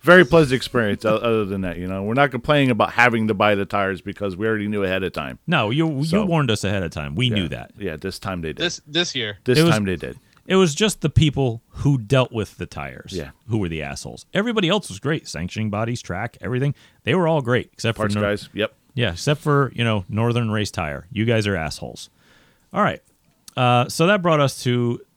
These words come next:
Speaker 2: again, we went through tech, got on the racetrack, Jesse,
Speaker 1: Well,
Speaker 2: you know.
Speaker 1: well, we, we had to draw numbers.
Speaker 2: Oh, you had to draw a number. That's right. This is the fun <laughs> part.
Speaker 1: Because I, I, I know through Race Monitor,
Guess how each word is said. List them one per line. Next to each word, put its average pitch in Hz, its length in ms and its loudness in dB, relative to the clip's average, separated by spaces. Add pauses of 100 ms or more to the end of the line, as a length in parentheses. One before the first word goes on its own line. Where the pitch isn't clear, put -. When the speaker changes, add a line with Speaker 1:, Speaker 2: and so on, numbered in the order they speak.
(320)
Speaker 2:
again, 113 320 -2
we 117 80 0
went 113 160 -2
through 104 140 -8
tech, 147 360 2 (180)
got 117 200 4
on 113 80 2
the 107 80 0
racetrack, 120 580 2
Jesse, 110 300 0
Speaker 1:
Well, 101 80 -6 (560)
Speaker 2:
you 127 80 -2
know. 117 120 2
Speaker 1:
well, 113 60 4
we, 120 120 4
we 117 200 2
had 131 120 4
to 107 80 -6
draw 107 240 2
numbers. 87 540 -4
Speaker 2:
Oh, 220 140 4
you 170 120 4
had 170 100 2
to 156 80 0
draw 147 180 4
a 143 40 4
number. 143 300 0
That's 113 260 -2
right. 90 300 -4 (160)
This 240 180 -2
is 180 80 -4
the 127 100 -2
fun 76 260 -8
<laughs> - 80 -4
part. 143 200 -2 (840)
Speaker 1:
Because 131 340 4
I, 147 200 8
I, 143 240 6
I 151 120 8
know 175 340 6
through 143 440 -2
Race 120 280 4
Monitor, 101 480 0